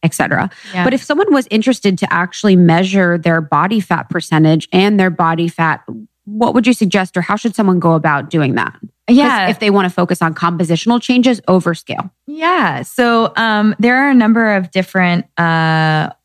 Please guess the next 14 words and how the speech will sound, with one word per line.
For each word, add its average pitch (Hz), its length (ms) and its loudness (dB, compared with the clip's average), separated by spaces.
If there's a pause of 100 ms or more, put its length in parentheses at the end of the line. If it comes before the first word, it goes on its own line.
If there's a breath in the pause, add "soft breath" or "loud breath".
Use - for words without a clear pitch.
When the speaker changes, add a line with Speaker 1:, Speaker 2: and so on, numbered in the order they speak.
(960)
Speaker 2:
weight 190 280 -2
loss 175 280 0
and 175 140 4
gym 165 360 2
ty-, - 360 -6
there 180 200 -2
are 175 40 -2
gyms 220 380 2
and 185 160 2
weight 175 140 -2
loss 160 200 -2
clinics 165 400 0
that - 220 -4
can 156 680 2